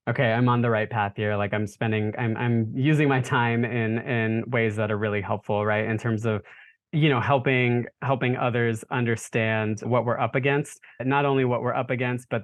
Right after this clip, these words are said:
but then what solutions can we draw inspiration from, right? Like, in that program that I was talking about, a big part of what we do is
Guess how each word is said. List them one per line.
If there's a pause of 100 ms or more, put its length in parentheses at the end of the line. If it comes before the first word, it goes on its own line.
but
then (1300)
what
solutions
can
we
draw
inspiration
from,
right?
Like,
in
that
program
that
I
was
talking
about,
a
big
part
of
what
we
do
is